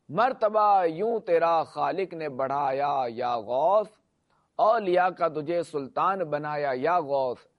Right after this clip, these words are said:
میں نکما تو کسی کام کے قابل ہی نہ تھا، مجھ سے بیکار کو تم نے ہی نبھایا یا غوث۔ سبحان اللہ،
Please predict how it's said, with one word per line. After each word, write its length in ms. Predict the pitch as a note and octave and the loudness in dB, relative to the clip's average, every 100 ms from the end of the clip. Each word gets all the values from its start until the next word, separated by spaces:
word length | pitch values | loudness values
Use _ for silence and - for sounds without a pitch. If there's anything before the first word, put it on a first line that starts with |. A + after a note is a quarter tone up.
| _ | _
میں 180 | E3+ A3 | -4 -2
نکما 540 | F#3 - F#3+ G3+ G#3+ | -4 -2 -4 0 0
تو 220 | G#3 G3+ | 0 -2
کسی 360 | F3+ E3 - A3 | -4 -8 -8 -14
کام 420 | _ E3+ F3+ G3 | _ -4 -4 -4
کے 120 | F3 | -6
قابل 440 | - D3 D3+ E3+ A3+ | -4 -2 0 -2 -2
ہی 100 | F#3+ | -4
نہ 160 | D#3 D3+ | -4 -4
تھا، 200 | B2 A2+ - _ _ - | -4 -6 -8 _ _ -4
مجھ 220 | G#3+ G#3+ - | -4 -4 -6
سے 180 | G3 F#3+ | -2 -2
بیکار 540 | D#3+ D#3 D3+ D3 E3 F3 | 2 0 2 0 0 0
کو 200 | D#3 D3 | -2 -6
تم 220 | G#3 F#3+ | -6 -8
نے 200 | E3 D3+ | -6 -6
ہی 160 | D3+ | -6
نبھایا 720 | D3 C3 A2+ A#2 B2 C3 E3 E3+ _ | -8 -10 -8 -6 -2 -2 -4 -6 _
یا 240 | B2 B2+ A#2 | -6 -4 -4
غوث۔ 460 | G#2 A#2 A#2 G2+ _ _ _ _ _ - | -4 -4 -4 -6 _ _ _ _ _ -20
سبحان 380 | C3+ A#2+ D#3+ | -16 -4 -4
اللہ، 320 | D3+ C3 C3 | -4 -6 -6